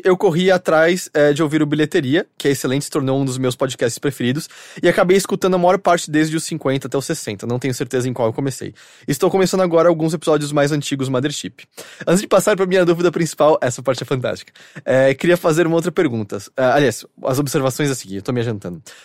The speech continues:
Quais podcasts vocês acompanham? Então, só dando, é, sei lá, eu já falei algumas vezes, eu ouço muito o Bombcast, o Beastcast, eu gosto do Pen Sunday School, que eu falei hoje aqui mesmo. Eu gosto do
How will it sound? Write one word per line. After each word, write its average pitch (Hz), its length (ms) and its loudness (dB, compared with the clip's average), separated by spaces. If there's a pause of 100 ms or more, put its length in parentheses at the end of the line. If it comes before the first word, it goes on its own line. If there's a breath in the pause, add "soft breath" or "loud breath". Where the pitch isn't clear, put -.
(120 loud breath)
Quais 214 160 2
podcasts 240 520 0
vocês 170 260 -2
acompanham? 107 640 -4
Então, 131 220 -6
só 120 480 0 (440)
dando, 104 560 -4 (340 soft breath)
é, 117 240 4
sei 214 140 0
lá, 147 100 6
eu 208 220 4
já 226 80 0
falei 208 160 0
algumas 180 220 0
vezes, 160 140 0
eu 180 80 6
ouço 208 240 4
muito 190 140 -2
o 180 60 -8
Bombcast, 160 640 0
o - 20 -6
Beastcast, 147 640 0
eu 135 60 -2
gosto 127 180 2
do 123 80 -6
Pen 131 160 -4
Sunday 123 260 -4
School, 135 300 -4
que 135 100 -4
eu 120 40 -6
falei 120 240 0
hoje 113 180 0
aqui 110 120 -12
mesmo. 135 400 2 (300 loud breath)
Eu - 80 -2
gosto 135 220 0
do 143 60 0